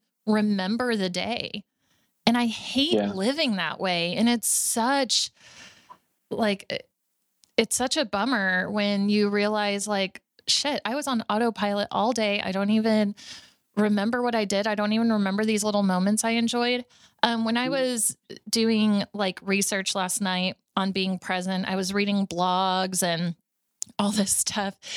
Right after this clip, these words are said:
Speaker 1: This sounds kind of morbid, but, you know, you had brought up death, and this one person wrote,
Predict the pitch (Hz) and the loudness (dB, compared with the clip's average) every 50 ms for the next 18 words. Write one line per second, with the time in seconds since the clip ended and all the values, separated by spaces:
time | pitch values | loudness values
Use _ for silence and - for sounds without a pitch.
0 | - - - - 254 240 - 233 220 247 294 294 - - 254 233 214 196 180 202 | -10 -6 -4 -2 -2 0 0 -2 -2 -2 -4 -6 -4 -4 -4 -4 -4 -4 -2 0
1 | 190 190 214 240 214 202 190 190 185 - 208 196 190 196 190 - 214 220 220 214 | 0 2 2 2 2 0 0 0 0 -2 0 0 -2 -2 -2 0 0 2 2 2
2 | 202 202 202 196 208 208 175 - 190 190 196 196 190 185 185 - _ _ _ - | 0 0 0 0 0 -2 -2 -2 -2 -2 0 -2 -2 -4 -4 -8 _ _ _ -20
3 | - _ _ _ _ _ - 175 - 202 233 262 226 185 180 - - - 196 196 | -20 _ _ _ _ _ -2 -2 0 0 0 -2 -2 -2 -4 -6 -8 -4 -2 0
4 | 196 196 190 190 190 190 185 185 185 208 202 208 208 - - 208 202 220 247 247 | 0 0 0 0 0 0 -2 -2 -2 -2 -2 -2 -2 -2 -2 -2 -2 0 -2 -2
5 | - 240 214 - - - 202 190 190 190 190 196 196 190 196 185 190 196 | -2 -2 -2 -2 -2 -2 -2 -2 -2 -2 -2 0 0 0 0 -2 -4 -6